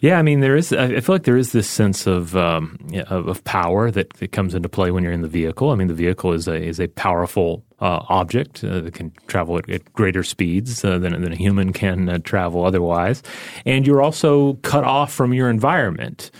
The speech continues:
to a certain extent. I mean, yeah, there's really nothing between you and the, the surrounding, uh, world, uh, besides, uh, you know, some steel and some glass and, you know, a, a, a, you know, the locking mechanism. But, but still, uh, you, it's easy to be in a vehicle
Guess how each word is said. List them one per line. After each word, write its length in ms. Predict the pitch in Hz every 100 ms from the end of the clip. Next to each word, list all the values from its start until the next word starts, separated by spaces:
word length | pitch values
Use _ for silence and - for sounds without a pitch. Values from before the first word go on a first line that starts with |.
| - -
to 80 | 101
a 40 |
certain 220 | - 82
extent. 280 | 87 - 92
I 20 |
mean, 140 | 104 107
yeah, 180 | 131
there's 240 | 104 101 113
really 300 | 110 104 98
nothing 260 | 95 98
between 300 | 92 - 101
you 180 | 92 92
and 100 | 90 85
the, 100 | 87 - - -
the 100 | 92
surrounding, 760 | - 95 87 85 85 82 80
uh, 160 | 82 82
world, 560 | 92 92 90 90 90 90
uh, 180 | 85
besides, 500 | 85 90 87 82 78 85
uh, 40 |
you 100 | 80
know, 80 | 80
some 160 | - -
steel 440 | - 82 80 78
and 140 | 82 82
some 160 | 92
glass 560 | 87 85 78 80 85 -
and, 240 | 80 78 - - - -
you 120 | 85
know, 160 | 78
a, 100 | 76 -
a, 300 | 95 90 -
a, 40 | 95 113 - - - 95
you 40 |
know, 80 | 85
the 80 | 87
locking 360 | 92 90 98 82
mechanism. 600 | 85 82 87 87 101 95
But, 240 | 101 - - - - -
but 140 | 120
still, 420 | - 190 185 120
uh, 100 | 131
you, 260 | 123 127 135 -
it's 160 | 127
easy 260 | 143 147 147
to 100 | 110
be 220 | 101 127
in 80 | 123
a 60 | 98
vehicle 600 | 107 123 110 101 92